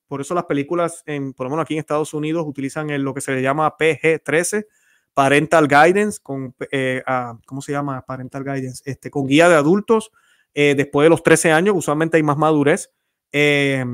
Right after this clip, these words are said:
yo no la he puesto la película a mis hijas tampoco. Mi esposa de por sí los otros días <laughs> me dijo eso, me dijo, "Oye, le ponemos la película de la Pasión a las nenas". Yo, "No, eh, es a mí, hay escenas que de verdad",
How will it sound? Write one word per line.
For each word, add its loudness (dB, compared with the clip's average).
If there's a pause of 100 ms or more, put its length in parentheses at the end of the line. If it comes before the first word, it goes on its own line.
(400)
yo 4
no 4
la 8
he 6
puesto 2
la 2
película -2
a -2
mis -6
hijas -4
tampoco. -2
Mi 0
esposa -2
de 4
por -2
sí -2
los 2
otros -2
días -2 (160)
<laughs> -10 (360)
me 4
dijo 6
eso, 6
me 2
dijo, 6
"Oye, 4
le 6
ponemos 0
la 0
película -4
de -8
la -8
Pasión -2
a 2
las 2
nenas". 0
Yo, -4
"No, -4 (480)
eh, 0
es 0
a 8
mí, 6
hay 6
escenas 0
que -6
de -6
verdad", -4